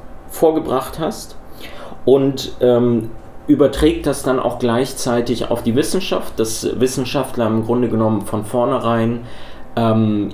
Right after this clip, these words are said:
sagen müssen, was sie erwarten und dementsprechend auch nur überprüfen können, ob, ähm, ihre Erwartungen eintreffen oder nicht. Sie können es nicht im Grunde genommen bestät-, sie können ihre Erwartungen nicht bestätigen,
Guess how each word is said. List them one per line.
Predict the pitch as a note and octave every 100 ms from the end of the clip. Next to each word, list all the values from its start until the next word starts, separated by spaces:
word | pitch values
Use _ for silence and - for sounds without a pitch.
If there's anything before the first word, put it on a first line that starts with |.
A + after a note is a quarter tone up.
| - -
sagen | G#2 A#2 B2 B2+
müssen, | B2+ B2+ A2+
was | G#2+ G#2+
sie | -
erwarten | D#2+ F#2+ G2 C3 - F3 G3 -
und | - A#2+ A2+ A#2+
dementsprechend | B2+ C#3 A#2+ - C3 B2+ C3 -
auch | - A#2 B2+
nur | C#3 D#3+ -
überprüfen | G2+ A2 - D3+ D#3 C3+ A2
können, | G2+ G#2+ A2 A#2 A#2 - - - - -
ob, | A#2+ B2+ - A#2+ -
ähm, | A#2 A2+ A#2 A#2 A2+ - - - - - - - - -
ihre | - D#3 B2
Erwartungen | G#2+ G#2+ A#2 C#3+ D#3 C#3 D3+ C#3+ C3+ C3+ - - -
eintreffen | G#2+ C3 D3 - C3 C#3
oder | A#2 A#2 A#2
nicht. | B2 -
Sie | -
können | - - C#3+ C#3+ C3 - -
es | A#2+
nicht | C3 C#3+ - - -
im | - C3
Grunde | A#2 C3+ C3
genommen | A#2 A2+ A2
bestät-, | G#2+ - C3 D3 -
sie | C3 A2+
können | A2+ D3 C#3
ihre | C#3
Erwartungen | B2 A2 A2 A#2+ - B2+ A#2
nicht | A2+ A2 -
bestätigen, | - - B2+ - - F#3 A3+